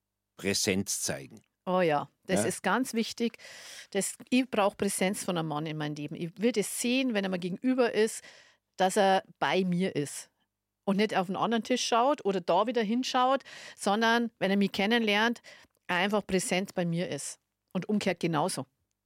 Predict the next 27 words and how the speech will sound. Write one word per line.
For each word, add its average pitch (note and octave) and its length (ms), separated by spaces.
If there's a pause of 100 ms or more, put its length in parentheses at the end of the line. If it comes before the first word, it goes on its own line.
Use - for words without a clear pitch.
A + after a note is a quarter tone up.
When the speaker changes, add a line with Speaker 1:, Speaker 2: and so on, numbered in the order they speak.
(720)
Speaker 2:
Sei D#3+ 140
ehrlich. E3+ 360 (140)
Äh, F#3+ 100
wir B3+ 140
sind A#3 140
präsent, F3 340
jetzt F3+ 120
sind G3+ 120
wir G#3+ 100
kein E3+ 180
Paar, G#3 180
aber G3 160
wenn F3 140
wir A3 200
irgendwo F#3 220
sind, B3 300 (180)
wir F#3 100
sind F#3 160
ständig A#3 360
in G#3 100
unserer G3+ 240
eigenen G#3+ 240
Präsenz, G3+ 420
seien F3 140
wir D#3+ 80
ehrlich. G3+ 280 (1900)
Speaker 1:
Immer. D#3 280